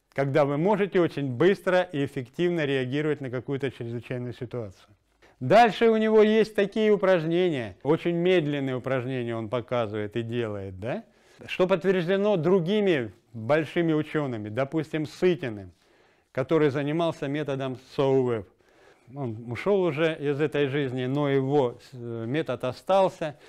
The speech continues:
Кому интересно, можете, я давал один из настроев, э, против, так сказать, той болезни, которая сейчас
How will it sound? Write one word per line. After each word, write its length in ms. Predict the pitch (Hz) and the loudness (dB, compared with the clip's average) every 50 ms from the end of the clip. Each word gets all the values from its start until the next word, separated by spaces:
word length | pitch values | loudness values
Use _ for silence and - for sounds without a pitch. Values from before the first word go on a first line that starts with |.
| - _ _ _ _ _ - | -20 _ _ _ _ _ -4
Кому 300 | - 151 151 156 147 139 | -2 0 0 2 0 -2
интересно, 560 | 135 - 151 156 165 165 147 - 135 127 123 | -2 -2 0 0 2 0 0 -2 -4 -8 -6
можете, 500 | 123 123 120 110 127 120 - 123 123 127 | -6 -6 -6 -6 -6 -6 -4 -4 -6 -6
я 280 | 123 120 120 151 156 | -6 -4 0 2 2
давал 540 | 139 131 143 147 147 160 160 139 127 117 - - | 4 4 4 4 6 6 6 6 6 2 0 -4
один 420 | 123 127 131 123 123 143 131 120 | -4 -4 -4 -2 -4 -4 -4 -4
из 100 | 123 120 | -4 -6
настроев, 680 | 117 131 131 123 - - 185 190 196 196 190 175 - - - - | -6 -6 -6 -6 -4 -2 0 2 4 4 2 2 -2 -6 -18 -16
э, 380 | 143 139 127 127 127 123 123 110 _ _ _ _ _ _ _ _ _ - | -12 -10 -8 -8 -8 -10 -12 -14 _ _ _ _ _ _ _ _ _ -2
против, 520 | - 151 170 165 - 156 147 - - - - _ | 2 4 4 4 4 0 -2 -2 -2 -12 -18 _
так 140 | - 143 135 | -8 -8 -8
сказать, 360 | - - - 143 135 131 - - - _ _ _ _ _ _ _ _ _ _ _ _ _ _ _ _ _ | -8 -6 -4 -2 -2 -2 -4 -8 -18 _ _ _ _ _ _ _ _ _ _ _ _ _ _ _ _ _
той 160 | - 156 151 | 2 2 2
болезни, 520 | 139 123 147 147 143 147 143 135 131 131 123 | 4 4 2 2 2 2 0 -2 -4 -6 -6
которая 540 | - 135 131 - 147 139 135 131 127 123 117 | -4 -6 -4 0 2 2 4 4 4 2 2
сейчас 560 | - 139 127 - - 135 123 117 - - | 0 -4 -4 0 2 2 2 2 -2 -8